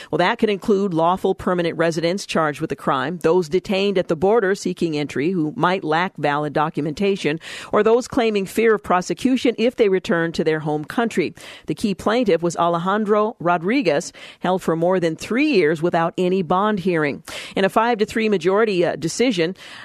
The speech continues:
uh, Justice Elena Kagan recused herself. Justice Samuel Alito said the government's authority was clear.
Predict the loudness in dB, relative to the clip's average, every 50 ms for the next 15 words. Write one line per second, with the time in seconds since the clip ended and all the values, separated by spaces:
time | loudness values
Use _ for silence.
0 | -10 -6 -4 -2 -2 0 0 -2 -2 0 -2 -2 -2 0 -2 0 0 0 -2 -4
1 | -2 -2 -2 0 0 -2 -2 -2 -4 -4 -2 0 0 2 2 0 -2 -4 -4 -2
2 | -2 -2 0 0 0 0 0 0 -2 -4 -4 -6 -4 -4 -4 -4 -6 -4 -2 -2
3 | -2 0 0 0 0 0 0 0 0 0 0 2 2 2 2 2 0 -2 -2 -2
4 | -2 -2 -2 0 0 -2 -2 -2 -2 -2 0 2 2 2 4 2 0 0 0 -2
5 | -2 -2 -2 0 0 4 4 4 2 2